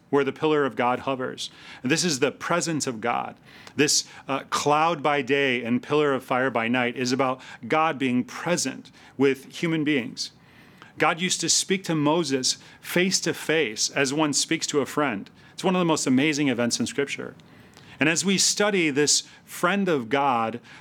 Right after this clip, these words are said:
we're gonna get to know God like Moses knew God.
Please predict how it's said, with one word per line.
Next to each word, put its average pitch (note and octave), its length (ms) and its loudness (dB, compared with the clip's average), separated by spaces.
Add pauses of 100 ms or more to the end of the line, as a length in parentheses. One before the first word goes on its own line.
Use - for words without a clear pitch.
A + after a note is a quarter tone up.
(120)
we're E3 260 4
gonna F#3 200 2
get D#3 200 2
to C#3+ 120 0
know C#3+ 260 4
God C3 300 0
like B2 260 -4
Moses B2+ 680 0
knew B2+ 200 4
God. C#3 400 0